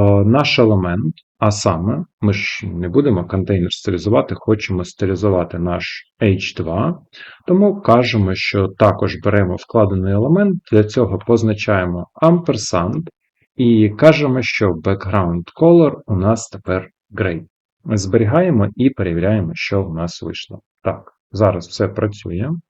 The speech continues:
Змінюємо розмір. Бачимо, background color gray є. І hover також працює. Отже, е, з вас лайк та підписка,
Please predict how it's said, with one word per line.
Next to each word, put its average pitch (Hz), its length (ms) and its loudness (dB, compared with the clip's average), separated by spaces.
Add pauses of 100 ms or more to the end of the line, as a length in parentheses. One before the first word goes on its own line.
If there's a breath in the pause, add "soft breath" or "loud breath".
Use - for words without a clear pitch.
(840)
Змінюємо 98 640 2
розмір. 117 520 -4 (1040)
Бачимо, 95 640 0
background 98 460 -4 (140)
color 92 380 -2
gray 87 400 -4
є. 147 260 0 (840 soft breath)
І 151 380 2
hover 110 600 2
також 90 500 -6
працює. 101 480 -6 (2000)
Отже, 117 300 4
е, 104 60 -10 (680)
з 101 120 -4
вас 131 320 4
лайк 110 300 4 (320)
та - 100 0
підписка, 175 840 2